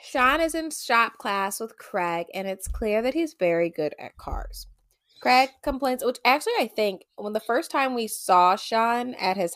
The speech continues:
house, wasn't he working on, like, a car or a bike with his brother Tracker?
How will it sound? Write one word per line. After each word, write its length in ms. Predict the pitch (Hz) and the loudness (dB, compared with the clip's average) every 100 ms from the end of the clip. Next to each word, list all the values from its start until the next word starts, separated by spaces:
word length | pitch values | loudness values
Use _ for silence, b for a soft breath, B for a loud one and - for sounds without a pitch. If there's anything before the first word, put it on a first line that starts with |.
| - | 0
house, 420 | 165 180 247 - _ _ - | 4 4 2 -4 _ _ 2
wasn't 260 | 214 247 320 | 2 4 2
he 80 | |
working 360 | 254 180 - 185 | 4 4 2 0
on, 120 | 185 | 2
like, 160 | 180 175 | 2 -2
a 60 | |
car 420 | - 180 175 180 170 | -2 4 8 8 6
or 40 | |
a 40 | |
bike 420 | 160 147 151 - - | 4 2 2 0 -6
with 340 | 175 156 151 - | -2 0 0 -4
his 260 | 185 175 180 | -4 -4 -4
brother 320 | 170 156 151 | 0 2 2
Tracker? 640 | 156 151 139 - 196 214 | 0 -2 0 4 6 6